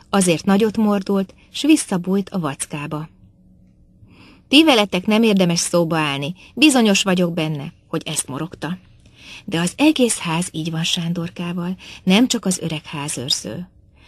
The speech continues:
Csak meg kell nézni, mikor elindul az iskolába,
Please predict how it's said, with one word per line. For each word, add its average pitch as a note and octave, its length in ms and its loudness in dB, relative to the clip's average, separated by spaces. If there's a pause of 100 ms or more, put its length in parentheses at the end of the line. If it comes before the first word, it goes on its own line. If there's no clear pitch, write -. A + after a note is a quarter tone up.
(140)
Csak - 180 -4
meg G#3 220 4
kell C#3+ 220 -6
nézni, G3 460 0 (160)
mikor F3+ 260 -2
elindul F3+ 400 2
az C#3+ 140 -8
iskolába, G3+ 720 -4